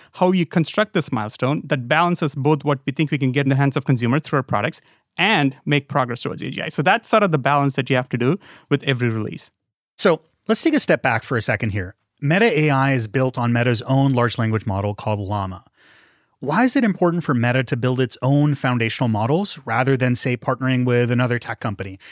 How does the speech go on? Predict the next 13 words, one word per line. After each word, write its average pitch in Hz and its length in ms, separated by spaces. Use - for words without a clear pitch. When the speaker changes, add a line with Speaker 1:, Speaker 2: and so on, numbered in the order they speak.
Speaker 2:
Like, 156 100
for 196 100
example, 147 380
what 143 160
Apple 131 340
is 110 140
doing 117 380
with 113 160
Open 117 260
A 107 100
I 104 120
and 101 120
Google. 110 340